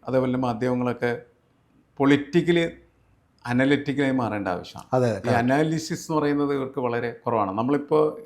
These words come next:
Speaker 1: നമ്മളിപ്പോ ഡിസ്കസ് ചെയ്യുന്ന കാര്യം ബീഹാർ എങ്ങനെ കേരള രാഷ്ട്രീയത്തെ സ്വാധീനിക്കും, അത് ഇതുവരെ നമ്മൾ ശ്രദ്ധിച്ച സമയത്ത് നമ്മുടെ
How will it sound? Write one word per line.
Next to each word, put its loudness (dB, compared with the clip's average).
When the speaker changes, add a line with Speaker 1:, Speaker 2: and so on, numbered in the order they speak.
Speaker 1:
നമ്മളിപ്പോ 2
ഡിസ്കസ് -2
ചെയ്യുന്ന 2
കാര്യം -4
ബീഹാർ 8
എങ്ങനെ 2
കേരള 4
രാഷ്ട്രീയത്തെ 0
സ്വാധീനിക്കും, -2
അത് 2
ഇതുവരെ 4
നമ്മൾ 0
ശ്രദ്ധിച്ച 0
സമയത്ത് 0
നമ്മുടെ -2